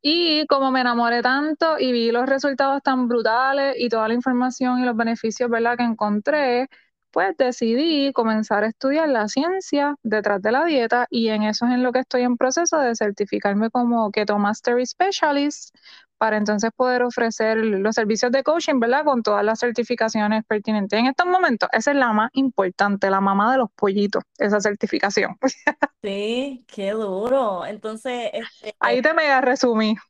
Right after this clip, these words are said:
Speaker 2: que sí, sí, no, me imagino, porque ya llevas tres, cuatro años en esto, como que... That's,
Speaker 1: Sí.
Speaker 2: that's a
Speaker 1: Sí,
Speaker 2: lot.
Speaker 1: sí.
Speaker 2: Este, te iba a decir algo de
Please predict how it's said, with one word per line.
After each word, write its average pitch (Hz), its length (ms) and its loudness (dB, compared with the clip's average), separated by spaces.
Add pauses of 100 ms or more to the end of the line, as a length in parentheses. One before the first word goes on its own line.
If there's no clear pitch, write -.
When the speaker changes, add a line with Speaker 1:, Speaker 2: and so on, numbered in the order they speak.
(640)
Speaker 2:
que 214 140 -8
sí, 208 280 -6
sí, 196 260 -10
no, 175 380 -12
me 180 160 -14
imagino, 185 420 -6
porque 156 460 -10
ya 165 160 -8
llevas 165 400 -6
tres, 185 280 -6
cuatro 180 260 -6
años 196 220 -10
en 175 80 -14
esto, 160 420 -14 (140)
como 156 260 -16
que... 143 480 -12 (720)
That's, - 440 -10 (200)
Speaker 1:
Sí. 285 60 0 (560)
Speaker 2:
that's - 280 -8
a 180 60 0
Speaker 1:
Sí, 269 100 2
Speaker 2:
lot. 294 100 -2
Speaker 1:
sí. 285 80 0 (960)
Speaker 2:
Este, 170 1300 -4 (400)
te 185 80 -8
iba 175 120 -2
a - 20 -2
decir 196 340 -4
algo 196 320 -6
de 170 680 -6